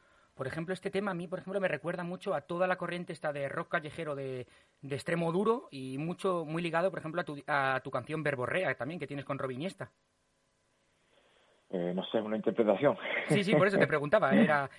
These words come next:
Speaker 1: más o menos para que nos contaras un poco más sobre, sobre esta canción, cómo, cómo surgió y qué querías buscar con ella,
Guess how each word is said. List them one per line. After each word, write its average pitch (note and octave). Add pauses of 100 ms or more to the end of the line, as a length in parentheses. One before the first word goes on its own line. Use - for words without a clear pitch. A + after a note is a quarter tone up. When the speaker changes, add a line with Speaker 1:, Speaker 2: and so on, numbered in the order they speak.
(120)
Speaker 1:
más E3+
o F3
menos F#3+
para E3
que D3
nos C#3+
contaras D3+
un D3+
poco C#3+
más D3
sobre, C3 (220)
sobre C#3+
esta D#3+
canción, D#3+
cómo, D3
cómo D3+
surgió E3
y C#3+
qué D3
querías C#3+
buscar C#3
con C#3+
ella, E3+